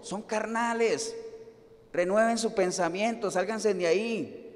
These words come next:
Recuerde que hay un principio que dice que el que piensa como antes es cuestión de tiempo, ¿para qué?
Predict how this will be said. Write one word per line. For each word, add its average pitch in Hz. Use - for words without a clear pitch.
Recuerde -
que 180
hay 170
un 170
principio 180
que 156
dice 151
que 160
el -
que 139
piensa 165
como 147
antes 208
es -
cuestión 160
de 170
tiempo, 170
¿para 135
qué? 226